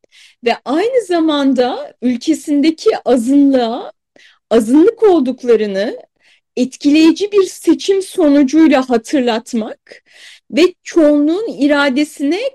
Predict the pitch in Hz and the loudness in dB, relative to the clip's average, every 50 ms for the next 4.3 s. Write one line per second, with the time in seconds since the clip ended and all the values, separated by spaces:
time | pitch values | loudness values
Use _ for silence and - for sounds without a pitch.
0 | _ - 311 294 294 294 302 - 415 415 - _ - 320 320 302 320 349 370 370 | _ -8 -6 -4 -4 -4 -4 -6 -10 -10 -12 _ -4 -2 0 2 2 2 0 0
1 | 349 330 311 269 302 277 277 - - 262 262 269 269 285 247 214 247 262 262 - | 0 0 0 0 0 -2 -4 -4 -2 0 2 2 2 2 2 2 2 0 0 -2
2 | - - 294 262 269 285 311 311 320 - - - - - 240 262 - _ _ _ | -4 -4 -2 0 0 2 0 0 -2 -4 -14 -12 -10 -8 -8 -8 -10 _ _ _
3 | _ - _ _ _ - 240 254 269 392 494 453 - - 262 - - - - 330 | _ -20 _ _ _ -4 0 2 2 2 0 -4 -6 -6 -6 -6 -6 -2 0 0
4 | 294 294 294 - - - | 2 0 -2 -4 -6 -10